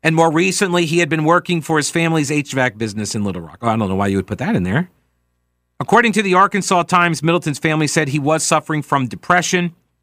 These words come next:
In addition to being a special assistant to the president,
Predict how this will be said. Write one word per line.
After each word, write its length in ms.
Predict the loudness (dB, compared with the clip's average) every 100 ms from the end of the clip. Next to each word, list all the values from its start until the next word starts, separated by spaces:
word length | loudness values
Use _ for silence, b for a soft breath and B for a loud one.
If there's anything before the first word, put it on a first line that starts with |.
| _ -20 b b b -2
In 120 | 0
addition 360 | 2 0 -2
to 60 | -2
being 200 | 0 0
a 40 | -2
special 400 | -2 -2 -2 -2
assistant 400 | -2 -2 -2 -4
to 80 |
the 60 | -6
president, 540 | 0 0 0 0 -2